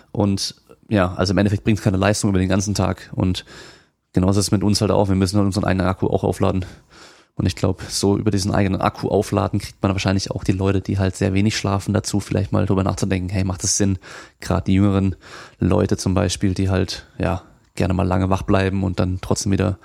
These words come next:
recht früh raus müssen zur Schule oder so. Das kenne ich ja von mir früher auch noch, als ich zur Schule gegangen bin. Vor zwölf war ich nie im Bett und ich musste um sechs aufstehen. Also im Nachhinein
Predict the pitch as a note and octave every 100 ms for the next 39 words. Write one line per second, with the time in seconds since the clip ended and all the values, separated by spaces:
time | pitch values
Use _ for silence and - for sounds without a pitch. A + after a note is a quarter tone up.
0 | - - - _ - F#2+ - F#2+ F#2+ G2
1 | G2 F2+ G2 - A2 G2 F2+ F2 F2+ -
2 | - F2 - G2 F#2+ F#2+ F#2+ F#2+ - G2
3 | F#2 F#2 F2+ F#2+ - G#2 G#2 G2+ F#2+ G2
4 | G2 F#2 - - - - - - _ _
5 | _ _ _ - - G2+ G2 F#2+ G2 F#2
6 | F#2+ F#2 G2 G#2+ G2 G2+ G2+ G2+ - D#2+
7 | - F2+ E2+ F2 F2 F2 - - - G2
8 | G2 A2+ G#2 G2+